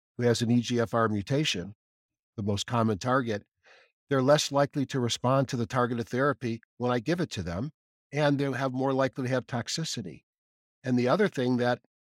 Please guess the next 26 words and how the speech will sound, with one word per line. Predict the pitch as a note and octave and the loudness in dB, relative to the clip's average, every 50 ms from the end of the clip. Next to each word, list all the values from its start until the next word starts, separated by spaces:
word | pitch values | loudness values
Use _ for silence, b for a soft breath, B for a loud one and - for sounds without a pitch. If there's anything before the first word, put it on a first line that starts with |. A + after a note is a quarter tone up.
| _ _ - | _ _ -6
you | A#2+ | -4
know, | A2+ A2 | -4 -4
we | A2+ A#2+ A#2+ | -2 -2 0
don't | B2+ B2 B2 B2+ | 0 0 0 2
wanna | C3 B2 A#2+ A2+ | 2 2 2 0
forget | - - G#2+ F#2 G#2+ G#2+ A#2 C3 - - | 0 -4 -6 -4 -2 0 0 -2 -4 -6
is | A2+ G#2+ F#2+ | -8 -8 -4
that | A#2+ A#2 A#2 A#2 - _ _ _ _ _ _ _ | -2 0 0 -2 -2 _ _ _ _ _ _ _
patients | - D3 C#3+ - - D3+ C3 - | -2 0 2 2 2 2 2 0
who | - C3 A2+ | 0 -2 -2
have | A#2 A#2+ C3 C#3+ D3 | -2 0 0 0 0
these | C#3+ A#2+ A2 - | 0 -2 -4 -4
driver | - B2 A2+ A2 A2+ G#2 A#2 | -2 0 2 2 2 0 -2
mutations | A2 A2 A2 G#2 - B2 B2+ A#2+ - - C#3 C3+ C3 - _ _ _ _ _ - | -4 -4 -4 -4 -2 -2 -2 -2 -2 -2 -2 -4 -6 -8 _ _ _ _ _ -6
are | A#2+ | -4
less | A#2+ A#2 B2 B2+ C3+ - - A2 | -2 0 2 0 0 0 -4 -4
likely | A2 A#2 A#2+ A#2 - B2+ A2+ | -2 -2 -2 -2 -2 -4 -4
to | A2+ | -2
respond | B2 A#2+ A2+ - - - C3+ D3+ D3 A#2+ G#2 G#2 G2+ - _ _ _ _ - | -2 -4 -4 -6 -6 -4 -2 0 0 0 0 -2 -6 -8 _ _ _ _ -8
to | C3+ A#2 | -8 -8
chemoimmunotherapy. | - - - B2 A#2 A#2+ A2+ G#2+ G#2+ G#2+ G#2+ G2+ G2+ G2 - A2 G2 G2 F#2 F2 - - D2 - _ _ _ b b b b | -6 -2 -2 0 2 2 0 0 0 0 0 -2 -2 -4 -4 -2 -2 -2 -4 -4 -8 -12 -16 -16 _ _ _ b b b b
So | - - C3+ A#2+ A2 A2 G2+ _ _ _ _ _ _ | -4 0 2 2 2 0 -2 _ _ _ _ _ _
getting | - C#3 C#3+ D#3 D#3 | 0 2 4 4 4
that | D#3 D3 C3 | 4 4 2
test | - - C#3 B2+ - - - | 2 0 -2 -2 -2 -4 -6
earlier | D3 B2+ A#2+ A#2+ C3 C3 C3 C3+ C3+ | -2 -2 0 0 0 0 0 0 -2